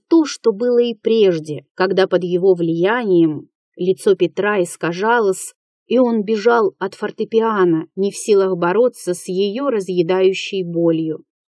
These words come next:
Теперь он одолел её в своей душе и побеждал души этой толпы глубиной и ужасом жизненной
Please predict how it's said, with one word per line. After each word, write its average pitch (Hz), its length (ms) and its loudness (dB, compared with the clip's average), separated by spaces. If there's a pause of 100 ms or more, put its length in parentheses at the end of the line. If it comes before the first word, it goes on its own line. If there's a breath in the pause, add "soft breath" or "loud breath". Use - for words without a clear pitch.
(200)
Теперь 320 460 2
он 294 280 -2
одолел 240 540 0
её 220 460 -4
в - 80 -4
своей 214 500 -4
душе 180 580 -4 (340)
и 254 120 -2
побеждал 247 720 0
души 233 680 -4
этой 202 400 2
толпы 190 640 -4 (340)
глубиной 185 680 2
и 226 240 -8
ужасом 214 680 -4
жизненной 180 840 0